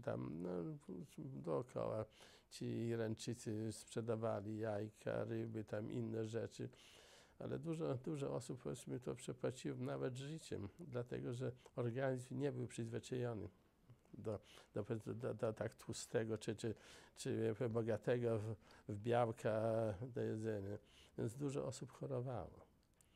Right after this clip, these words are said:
Ale po, po, tam ja byłem na tej plaży chyba jakieś, mm, nie przesadzę, ale może jakieś, e, tydzień, może dziesięć dni. Tam,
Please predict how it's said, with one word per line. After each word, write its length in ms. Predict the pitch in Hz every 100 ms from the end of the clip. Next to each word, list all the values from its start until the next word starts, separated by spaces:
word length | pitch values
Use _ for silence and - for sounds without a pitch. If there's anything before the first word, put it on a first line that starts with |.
| - - - - -
Ale 220 | - 160 180
po, 180 | 180
po, 180 | 147 165
tam 340 | 127 - 147 147
ja 140 | 139
byłem 320 | 135 123 127 -
na 120 | 120
tej 160 | - 110
plaży 400 | - 113 110 110
chyba 180 | 107 104
jakieś, 500 | - 101 - - 117
mm, 560 | 104 - - 50 143 - 127 - -
nie 120 | 110
przesadzę, 560 | - 101 - 107 101 101
ale 120 | 98
może 200 | 101 98
jakieś, 440 | 98 92 - -
e, 40 | 92 92 98 -
tydzień, 340 | - 104 95
może 320 | 95 95 98 92
dziesięć 420 | 98 - 98 92
dni. 260 | 104 107 - - - - -
Tam, 200 | 127